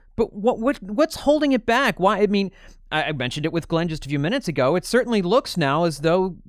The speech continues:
that was the outlier, that two thousand seventeen was the outliers. Look at his, i-, if you look at the P F F grades for Aguilar, in two thousand fifteen, he was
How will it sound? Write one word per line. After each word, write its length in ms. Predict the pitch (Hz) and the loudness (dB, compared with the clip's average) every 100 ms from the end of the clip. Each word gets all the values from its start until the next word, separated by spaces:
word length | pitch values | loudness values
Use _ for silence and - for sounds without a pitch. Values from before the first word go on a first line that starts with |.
| - 135 | -18 -2
that 260 | 147 - | 0 2
was 180 | 220 202 | -2 0
the 160 | 240 233 | 2 4
outlier, 540 | 330 302 214 117 101 | 2 2 2 2 0
that 160 | 123 - | -2 -4
two 140 | 208 | -2
thousand 360 | 220 214 202 208 | 0 -2 -2 -2
seventeen 380 | 226 214 220 | -2 -2 -2
was 120 | 220 196 | -2 0
the 140 | 220 | 0
outliers. 480 | 285 214 160 113 143 | 0 0 0 0 -2
Look 160 | 240 | -4
at 60 | 311 | -2
his, 180 | 277 - - - - | -6 -8 -18 -8 2
i-, 40 | |
if 300 | 208 202 - | 4 2 0
you 100 | 196 | 0
look 240 | 208 269 - | 2 0 0
at 180 | 214 - | -2 -2
the 80 | - | -4
P 200 | 214 196 | 0 0
F 140 | 180 | 2
F 280 | 170 160 - 143 | 2 0 -8 -4
grades 400 | 151 143 135 - | -2 0 -2 -4
for 160 | 143 | -4
Aguilar, 540 | 135 139 123 104 90 92 _ - - | -2 -2 -2 -2 -4 -8 _ -20 -14
in 80 | 123 | -6
two 140 | 160 | -2
thousand 320 | 160 175 190 - | 0 0 -2 -2
fifteen, 460 | 165 - 160 151 | -2 -2 -4 -2
he 120 | 147 | -2
was 240 | 123 113 | -2 -4